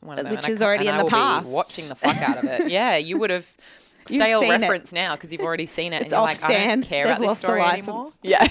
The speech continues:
Speaker 1: <laughs> it's all, it's all gone. <laughs> And, like, maybe it was really bad. And
Speaker 2: It's
Speaker 1: everyone's
Speaker 2: not.
Speaker 1: like,
Speaker 2: It's the guy that did, um,
Speaker 1: What's
Speaker 2: Animal Kingdom.
Speaker 1: Have you seen it?
Speaker 2: No,
Speaker 1: <laughs>
Speaker 2: but it's
Speaker 1: You
Speaker 2: got
Speaker 1: just
Speaker 2: really good
Speaker 1: decided.
Speaker 2: reviews. It's
Speaker 1: Oh,
Speaker 2: the
Speaker 1: okay.
Speaker 2: bloke that did
Speaker 1: Oh, I
Speaker 2: Animal
Speaker 1: fucking
Speaker 2: Kingdom.
Speaker 1: love Animal Kingdom.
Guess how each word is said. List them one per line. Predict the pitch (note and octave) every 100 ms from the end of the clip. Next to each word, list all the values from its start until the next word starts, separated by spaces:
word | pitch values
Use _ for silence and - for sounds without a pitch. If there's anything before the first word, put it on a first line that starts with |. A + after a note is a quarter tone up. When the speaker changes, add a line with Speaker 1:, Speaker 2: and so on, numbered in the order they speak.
| -
Speaker 1:
<laughs> | F#4 - G4 -
it's | A3
all, | A3 G3+ G3+
it's | G#3+ F#3
all | G#3 F#3+
gone. | E3 F#3 F3 - G3
<laughs> | - _ _ _ _ - - -
And, | D4 F#3+
like, | F3
maybe | E3+ E3+
it | E3
was | F3
really | C#3+ D3+ C#3+
bad. | D3 C3+ C3 C3+ D3+ - - - -
And | D4
Speaker 2:
It's | D#4
Speaker 1:
everyone's | E4 E4+
Speaker 2:
not. | G4 F#4
Speaker 1:
like, | A#3
Speaker 2:
It's | F#3+ -
the | D4
guy | C4 C4
that | C#4 C4+
did, | B3+ A#3+
um, | A3 G3+ F#3 F#3 - _ _
Speaker 1:
What's | - - -
Speaker 2:
Animal | - A#3 C4+ C4+
Kingdom. | B3+ A#3 F#3+ C#3+
Speaker 1:
Have | -
you | B2+
seen | A#2+ A2+
it? | E3 _ - _ _ _ _ _ _ _ _ _
Speaker 2:
No, | A3+ C4 D#4+
Speaker 1:
<laughs> | - G3 C4 F4 -
Speaker 2:
but | C4
it's | C4 -
Speaker 1:
You | D4
Speaker 2:
got |
Speaker 1:
just | B3
Speaker 2:
really | C#4 C#4
good | B3+
Speaker 1:
decided. | F3 C#3+ G3
Speaker 2:
reviews. | C4+ G#3+ F3+
It's | G#3+
Speaker 1:
Oh, | D3+
Speaker 2:
the | C3
Speaker 1:
okay. |
Speaker 2:
bloke | B3 B3 B3
that | C4 -
did | A#3+ G#3 _
Speaker 1:
Oh, | G#3+
I | G#3
Speaker 2:
Animal | G#3 A#3 C#4
Speaker 1:
fucking | B3
Speaker 2:
Kingdom. | A3 A#3+ G3+
Speaker 1:
love |
Animal | G3+ F#3+ F3
Kingdom. | E3 C#3+ B2 B2 -